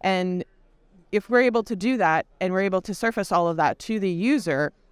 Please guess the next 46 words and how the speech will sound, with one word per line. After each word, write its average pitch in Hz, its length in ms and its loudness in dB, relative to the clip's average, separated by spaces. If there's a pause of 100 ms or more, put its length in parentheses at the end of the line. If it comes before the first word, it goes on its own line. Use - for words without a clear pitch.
across 196 540 0
their 175 140 0
entire 156 320 0
line, 160 240 0
across 269 300 0
their 247 100 0
entire 175 280 0
factory 202 600 -2
even, 233 460 -4 (340)
then 214 160 2
you 269 80 2
don't 269 140 2
need 254 160 0
to 226 100 -6
rely 196 460 2
on 170 220 -2
the, 165 140 -8
each 190 200 -4
individual 170 440 -2
manufacturer 156 720 -2
to 170 140 -6
have 160 160 0
their 151 240 -2
own 180 420 -2
dashboard 160 640 -2
for 160 100 -2
that 160 160 2
specific 160 400 -8
part 151 160 0
of 147 60 -4
the 156 80 -4
process. 320 400 0
You 185 60 -4
have 196 120 0
a 185 60 -4
holistic 175 500 -6
view 147 320 -6 (240)
of 170 140 -4
the 170 100 0
entire 147 360 0
process 156 520 -2
and 160 140 -4
a 156 40 -6
holistic 190 380 -2
view 180 160 2
of 165 100 0